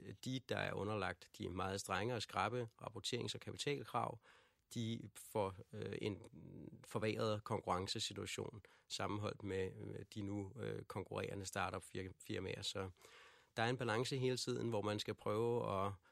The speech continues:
øh, inspirere til, at, øh, nye startups kan, kan komme ind fra fintech-området, og at vi kan tiltrække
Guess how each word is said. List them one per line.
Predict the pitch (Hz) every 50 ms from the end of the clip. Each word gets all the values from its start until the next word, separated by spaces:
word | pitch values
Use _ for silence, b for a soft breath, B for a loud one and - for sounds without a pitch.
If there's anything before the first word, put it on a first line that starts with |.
| b b b b b -
øh, | - 55 53 - -
inspirere | - - 113 - 120 113 113 120 131 127 127
til, | 123 - - 113 107 110 110 -
at, | - 101 104 - _ - -
øh, | - - 104 107 101 98 - - 101 104
nye | 107 110 117 120 123
startups | - - 110 104 104 110 113 104 - - -
kan, | - - - 101 98 -
kan | - - 101
komme | - 110 101 107
ind | 110 117
fra | - 120 110
fintech-området, | - 113 113 113 - 120 110 107 104 101 104 104 92 101 95 95 95 98 101 101
og | - 101 101 95
at | 90
vi | 98 98
kan | 90 - 107
tiltrække | - - 117 113 113 - - 127 113 101 95 92 92 101 101